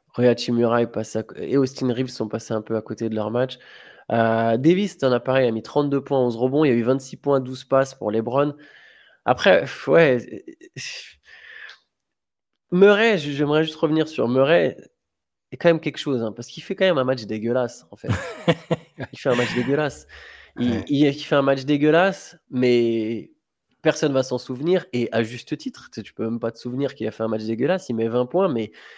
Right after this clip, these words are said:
Speaker 1: c'est, il a raté les quatorze de ses dix-huit premiers tirs.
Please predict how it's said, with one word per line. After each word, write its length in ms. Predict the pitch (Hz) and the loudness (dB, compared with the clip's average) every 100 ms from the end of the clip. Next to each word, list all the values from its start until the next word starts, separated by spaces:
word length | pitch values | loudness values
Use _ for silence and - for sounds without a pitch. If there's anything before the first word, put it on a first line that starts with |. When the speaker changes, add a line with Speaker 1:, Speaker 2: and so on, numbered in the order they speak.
| - - | -20 -20
Speaker 1:
c'est, 360 | - - 135 131 | -8 0 0 2
il 120 | - 156 | 2 2
a 60 | |
raté 240 | 151 - 180 | 2 0 -2
les 120 | 143 | 0
quatorze 420 | 175 170 180 160 | -4 2 0 2
de 60 | 127 | -4
ses 180 | - 123 | -4 -6
dix-huit 300 | 120 123 143 | -6 -10 -10
premiers 320 | - 117 113 | -4 0 -2
tirs. 360 | 107 - - | -4 -12 -12